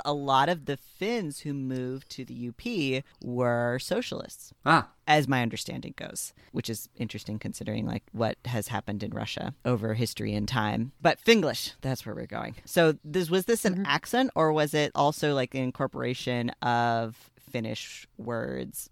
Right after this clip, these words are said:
Speaker 2: It was mostly an accent, although certain common words were used as part of their language. And fortunately, because of Papa,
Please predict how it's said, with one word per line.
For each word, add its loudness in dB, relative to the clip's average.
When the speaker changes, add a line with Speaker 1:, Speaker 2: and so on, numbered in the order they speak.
Speaker 2:
It 6
was 8
mostly 4
an 4
accent, 2
although 4
certain 4
common 4
words 2
were 2
used 2
as -4
part 8
of 4
their 4
language. 0
And 0
fortunately, 6
because 2
of 0
Papa, 4